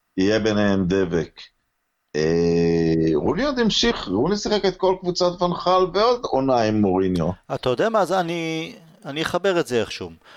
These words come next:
Speaker 2: תחת ונחל, ההולנדי סוג של שמר לו אמונים, גם כשרוני כבר היה פחות יעיל ופחות טוב על הדשא. ותשמע, אנחנו דיברנו על זה שרוני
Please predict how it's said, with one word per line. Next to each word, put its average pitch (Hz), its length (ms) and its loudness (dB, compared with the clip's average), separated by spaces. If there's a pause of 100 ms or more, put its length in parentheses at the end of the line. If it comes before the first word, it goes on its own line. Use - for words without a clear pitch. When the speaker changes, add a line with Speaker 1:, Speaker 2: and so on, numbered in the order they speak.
(340)
Speaker 2:
תחת 214 280 0
ונחל, 165 600 0 (800)
ההולנדי 147 720 0
סוג - 280 -12
של 143 220 -2
שמר 123 340 -2
לו 131 160 2
אמונים, 120 460 -2
גם 123 180 -2
כשרוני 123 340 -6
כבר 110 220 -4
היה 123 460 2
פחות - 400 -6
יעיל 110 400 -2
ופחות 107 360 -6
טוב 117 180 -2
על 104 100 0
הדשא. 95 300 -4
ותשמע, 147 300 -2
אנחנו 101 240 -4
דיברנו 104 400 -2
על 143 80 -2
זה 107 80 -6
שרוני 117 520 -6